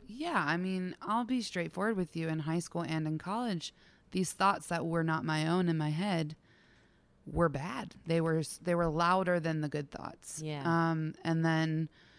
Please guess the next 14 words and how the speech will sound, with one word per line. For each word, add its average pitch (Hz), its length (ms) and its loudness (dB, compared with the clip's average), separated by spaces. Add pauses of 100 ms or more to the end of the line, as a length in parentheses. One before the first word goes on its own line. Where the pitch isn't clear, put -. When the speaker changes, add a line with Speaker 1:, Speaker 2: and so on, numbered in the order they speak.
(220)
Speaker 1:
you're 170 240 0
in 165 100 2
a 165 80 6
situation 156 580 2
of, 151 140 -2
like, 147 380 -6 (680)
these 165 260 2
unworthiness, 156 1040 2
loud 151 440 0
thoughts - 480 -4
in 151 80 -2
your 147 140 0
head 151 480 -4
are 156 200 -2